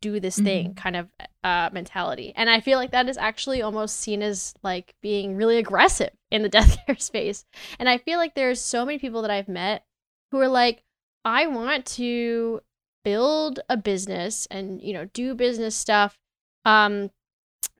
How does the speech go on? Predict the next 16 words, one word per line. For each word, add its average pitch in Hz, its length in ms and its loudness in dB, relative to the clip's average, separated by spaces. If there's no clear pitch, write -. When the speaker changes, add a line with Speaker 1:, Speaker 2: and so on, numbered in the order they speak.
Speaker 1:
for 247 120 4
myself." - 560 0
And 247 720 4
they're 262 260 4
sort 294 240 -2
of, 302 200 0
but - 320 6
we're 254 200 4
all 277 420 6
sort 277 180 -2
of 262 140 -4
in 240 240 0
this 254 340 2
conundrum 214 640 0
of 196 200 -2
operating 214 600 2